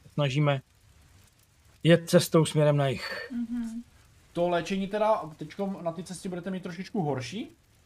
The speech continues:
Speaker 3: protože jste
Speaker 1: Mhm.
Speaker 3: jako pořád jako na cestě a vyčerpávání kromě tady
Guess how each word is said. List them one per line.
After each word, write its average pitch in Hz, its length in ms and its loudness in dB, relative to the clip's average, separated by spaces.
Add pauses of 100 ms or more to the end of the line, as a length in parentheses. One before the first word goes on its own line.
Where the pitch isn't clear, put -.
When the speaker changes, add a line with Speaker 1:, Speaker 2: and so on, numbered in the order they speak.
(180)
Speaker 3:
protože 127 340 -8
jste 123 100 -6
Speaker 1:
Mhm. 139 100 -2
Speaker 3:
jako 143 220 -2
pořád 139 300 -6
jako 123 200 0
na 127 80 -2
cestě 139 440 -4
a 131 220 -2
vyčerpávání 131 600 -4
kromě 135 240 -4
tady 127 280 -6